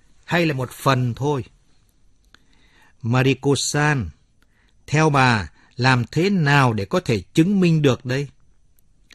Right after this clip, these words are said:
Toranaga hỏi. Ông rất bối rối vì phản ứng của Mariko đối với những điều Blackthorn đã nói, nhưng cũng lại rất hài lòng là mình đã đồng ý dùng Mariko làm phiên dịch. "Tôi sẽ hỏi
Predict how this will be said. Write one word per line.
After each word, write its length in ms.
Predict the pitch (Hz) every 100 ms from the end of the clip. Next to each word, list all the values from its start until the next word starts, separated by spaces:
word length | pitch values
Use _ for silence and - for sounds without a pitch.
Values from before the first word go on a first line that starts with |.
| - _ _ _ -
Toranaga 680 | 135 131 127 127 117 127 117
hỏi. 380 | - 101 78 67 _ _ _ - -
Ông 240 | - 143 120
rất 260 | 202 -
bối 240 | 147 143 190
rối 280 | 147 170
vì 180 | 180 127
phản 280 | - 110 101
ứng 240 | 117 175
của 180 | 208 117
Mariko 640 | 95 143 147 139 151 151 139 - _ _ -
đối 160 | 147
với 100 | 160
những 180 | 175 165
điều 300 | 127 110 95
Blackthorn 500 | 120 156 - 143 139
đã 120 | 131 110
nói, 360 | 120 123 165 - _ _ _ _ -
nhưng 260 | 151 190 170
cũng 180 | -
lại 200 | 180 113
rất 220 | 113 208 -
hài 360 | - 127 120 117
lòng 260 | 120 113
là 80 | 113
mình 260 | 117 120 117
đã 100 | 160
đồng 260 | 143 113
ý 240 | 110 147 190
dùng 340 | 127 107 104
Mariko 500 | 139 139 - 143 135 - _ -
làm 280 | 113 101
phiên 300 | 90 - 123
dịch. 260 | 104 95 - _ _ _ _ _ _ _ _ _ _ _ _ _ _ _ _ _ _ _ _ _ _ _ _ _ _ _ _
"Tôi 220 | - 170 165
sẽ 160 | 175
hỏi 300 | 165 127 104